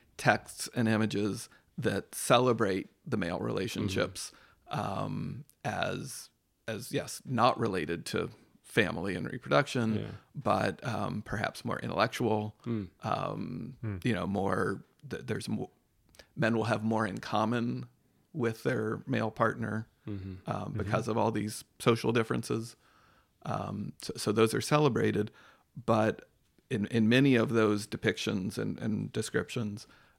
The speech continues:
Speaker 1: th-, it's again a sort of particular relationship. So it's an older male and a younger
Speaker 2: Mm-hmm.
Speaker 1: male, and there is this idea of mentorship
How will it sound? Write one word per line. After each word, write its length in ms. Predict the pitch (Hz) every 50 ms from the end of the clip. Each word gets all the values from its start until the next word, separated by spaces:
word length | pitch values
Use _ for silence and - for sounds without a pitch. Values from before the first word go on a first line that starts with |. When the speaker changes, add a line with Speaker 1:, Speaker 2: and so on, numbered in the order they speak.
| _ - 156
Speaker 1:
th-, 120 | - -
it's 220 | 123 117 - - 120
again 420 | 113 - 113 107 107 107 104 113 -
a 80 | 120
sort 220 | 117 - 120 110 95
of 220 | 107 117 - - - _ -
particular 500 | - 123 - 147 143 - 135 127 117 113
relationship. 680 | 107 98 101 98 - - - 101 - - - - - -
So 80 | -
it's 120 | - - -
an 100 | 113 -
older 320 | - 117 117 113 117 110
male 380 | 107 104 104 104 104 104 107 110 -
and 100 | - -
a 40 | 104
younger 280 | - 117 123 117 120
Speaker 2:
Mm-hmm. 200 | 120 110 101 101
Speaker 1:
male, 300 | 98 98 98 98 101 - _ _ _ - _ _ _ _ -
and 180 | - 95 95 101
there 160 | 98 95 92
is 180 | 92 90 -
this 180 | - - - -
idea 360 | - 113 104 - - - 107 -
of 340 | - - - 95 98 -
mentorship 760 | 113 107 104 110 110 - - 95 92 113 - - - - -